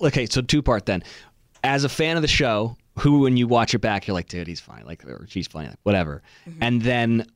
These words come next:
Speaker 1: off camera, because I feel like the off camera one is the one that I'm gonna wanna hear more about.
Speaker 2: That's really interesting.
Speaker 1: Yeah.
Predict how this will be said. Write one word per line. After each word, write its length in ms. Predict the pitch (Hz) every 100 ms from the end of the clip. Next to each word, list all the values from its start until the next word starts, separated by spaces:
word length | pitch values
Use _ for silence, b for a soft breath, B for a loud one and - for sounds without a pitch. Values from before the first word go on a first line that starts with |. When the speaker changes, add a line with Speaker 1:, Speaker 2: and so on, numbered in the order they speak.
| _ _
Speaker 1:
off 260 | 117 113 -
camera, 380 | - 98 92 90
because 380 | 101 110 107 98 _
I 80 | 123
feel 180 | 120 170
like 140 | 131
the 80 | 123
off 240 | 104 113 -
camera 320 | 110 104 95
one 360 | 95 92 95
is 340 | - 101 92 - 113
the 100 | 110
one 220 | 98 98 90 _ _ _ _ _ _ _ _ _ _ _ _ -
that 100 | 107
I'm 80 | 104
gonna 120 | 101
wanna 200 | 95 92
hear 140 | 101
more 180 | 90 87
about. 100 | 82
Speaker 2:
That's 120 | -
really 320 | 185 190 175 160
interesting. 400 | - 143 104 110
Speaker 1:
Yeah. 160 | 76